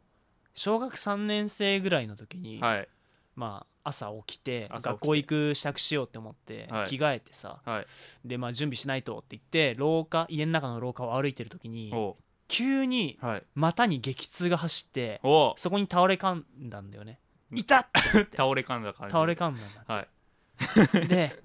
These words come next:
Speaker 1: 「あ、あー」ってなりながら、これ何が起きたのか確認するために、
Speaker 2: はい。はい。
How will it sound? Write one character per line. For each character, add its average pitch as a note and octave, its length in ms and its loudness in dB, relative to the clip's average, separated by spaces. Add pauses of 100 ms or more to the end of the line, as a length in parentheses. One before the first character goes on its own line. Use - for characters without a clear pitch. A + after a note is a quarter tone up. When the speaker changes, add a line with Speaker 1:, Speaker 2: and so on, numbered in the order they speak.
(160)
Speaker 1:
「あ、 A3 140 -2 (380)
あ D4+ 80 0 (220)
ー」 C4 40 4
っ - 60 -20
て F#3 160 2
な E3 100 6
り E3 80 2
な F3 80 6
が E3 120 4
ら、 D#3 180 6
こ C3+ 100 -6
れ C3 80 -4
何 D#3+ 240 2
が G#3+ 120 10
起 A3+ 80 8
き - 40 -6
た D3+ 120 0
の B2 100 -6
か C#3 240 2
確 C3+ 180 -6
認 D3 140 -4
す D#3+ 80 -4
る D3 60 -4
た D#3 100 0
め D3+ 120 0
に、 D3 140 0
Speaker 2:
は A#2 60 4
い。 A2 60 2
は F#2+ 40 -2
い。 - 80 -10